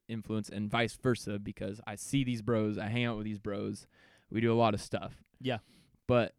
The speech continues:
Speaker 1: the problem is with social media is that once you get onto that and you have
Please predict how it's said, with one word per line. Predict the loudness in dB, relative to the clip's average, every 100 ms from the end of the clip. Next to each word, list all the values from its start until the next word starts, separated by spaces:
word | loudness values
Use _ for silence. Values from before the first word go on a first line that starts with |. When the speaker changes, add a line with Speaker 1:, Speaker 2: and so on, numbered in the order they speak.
| _
Speaker 1:
the | -6 0
problem | 4 6 6 2
is | 2
with | -2
social | 2 2 2 0
media | 4 6 8 6 2 -4 _ _ _
is | -2 -2 0
that | -2 -2 -2 -6 _ _ _
once | -10 -4 -4 0
you | 2
get | 8 8 8 _ _ _ _ _
onto | 4 6 6 4
that | 2 2 -2 -4 -6
and | -4 0
you | 2
have | 2 2 4 2 -2 -10